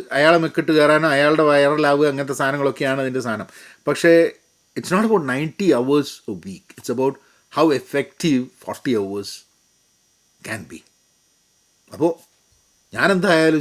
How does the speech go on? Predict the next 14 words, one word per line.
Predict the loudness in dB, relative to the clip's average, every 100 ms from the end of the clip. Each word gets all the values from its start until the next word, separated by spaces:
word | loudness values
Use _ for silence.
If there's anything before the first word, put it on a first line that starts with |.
| -2
ശനിയാഴ്ച | -2 -2 -2 -4
പ്രത്യേകിച്ച് | -4 -6 -6
പണിയൊന്നുമില്ല, | -6 -6 -6 -8
എന്നൊരു | -10 -10
സിനിമയ്ക്ക് | -10 -10 -8 -8
പോകണം, | -8 -14 _ _ _ _ _ _
പിന്നെ | -14 -12 -12 -14 -18 _ _ -14
ജിമ്മിലൊക്കെ | -8 -8 -8 -12
പോകണം, | -14 -16 -20 _ _ _ _ _ _
പിന്നെ | -12 -10 -10
എൻ്റെ | -4 -2 -2 -4 _ _ -4
ബോഡി, | -4 -4 -10 -14 -8
എൻ്റെ | -2 -2 -2 -12 _ _ _ -10
ശരീരം | -6 -6 -6 -8